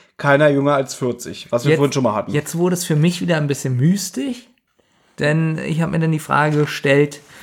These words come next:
Speaker 2: was ist denn mit dem neuen Dorf? Was ist da los?
Speaker 1: Mhm.
Speaker 2: Warum sterben da nur Leute und werden keine geboren? Oder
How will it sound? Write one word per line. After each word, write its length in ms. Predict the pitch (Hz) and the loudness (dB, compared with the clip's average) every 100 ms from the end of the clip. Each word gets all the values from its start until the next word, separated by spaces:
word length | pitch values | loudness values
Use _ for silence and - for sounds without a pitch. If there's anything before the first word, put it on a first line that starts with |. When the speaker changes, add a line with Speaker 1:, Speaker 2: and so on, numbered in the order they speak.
| - - _ | -20 -20 _
Speaker 2:
was 160 | 107 131 | -10 -6
ist 200 | 156 - | -2 0
denn 100 | 131 | 0
mit 140 | 120 | 0
dem 100 | 117 | -2
neuen 280 | 113 110 117 | -2 -2 -2
Dorf? 260 | 117 110 - | -4 -4 -4
Was 180 | 120 127 | -6 -6
ist 160 | - | -4
da 100 | 131 | -2
los? 440 | 131 139 107 - 127 | 0 -2 -4 -6 -4
Speaker 1:
Mhm. 40 | |
Speaker 2:
Warum 560 | 120 123 131 131 131 127 | -2 -2 -4 -6 -6 -8
sterben 340 | - 139 151 | -2 0 0
da 80 | 143 | 0
nur 160 | 143 135 | 0 2
Leute 300 | 135 139 143 | 2 2 -2
und 100 | 135 | -4
werden 180 | 135 | -6
keine 220 | 131 131 131 | -6 -6 -4
geboren? 560 | 123 139 151 131 120 | -4 -4 0 0 0
Oder 340 | 120 120 113 | -4 -2 -2